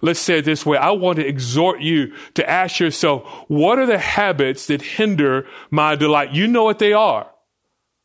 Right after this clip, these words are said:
What hinders you from prioritizing the Lord? What hinders you from prayer? What hinders you from God's word? What hinders you from meditating on God?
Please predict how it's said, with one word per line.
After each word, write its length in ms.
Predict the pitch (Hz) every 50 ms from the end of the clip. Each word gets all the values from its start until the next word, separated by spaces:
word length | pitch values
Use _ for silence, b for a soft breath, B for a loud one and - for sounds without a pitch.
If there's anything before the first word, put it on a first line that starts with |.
| _ _ _ _ _ _ _ _ _ _ _ _
What 180 | - 226 240 220
hinders 460 | - - 254 254 233 226 190 151 156
you 160 | 175 175 175
from 240 | - - 175 151 143
prioritizing 1120 | 147 - - 180 175 170 160 160 156 - 175 156 151 147 151 143 131 143 139 139 131 131 - B B B B B B B B B B B B B _ _ _ -
the 80 | 147 147
Lord? 440 | 143 143 135 120 107 98 87 - - _ _ _ _ _ _ _ _ _ _
What 160 | - 185 233
hinders 380 | 214 190 226 240 220 208 175 156
you 100 | 170 160
from 220 | - - 156 139
prayer? 340 | 123 - - 165 147 131 123
What 160 | 135 185 220
hinders 340 | 226 220 240 220 214 185 147
you 120 | 156 160 151
from 260 | - 160 147 143 117
God's 400 | 113 151 139 135 143 135 113 -
word? 400 | 131 143 143 127 110 98 90 - b b b b b b b b b b b
What 200 | 170 214 240 220
hinders 320 | 233 240 240 220 202 165
you 120 | 175 180 165
from 260 | - 160 147 135 131
meditating 640 | 147 160 165 160 147 - - 165 143 135 135 131
on 160 | 127 127 123 117
God? 420 | 135 139 127 117 104 98 101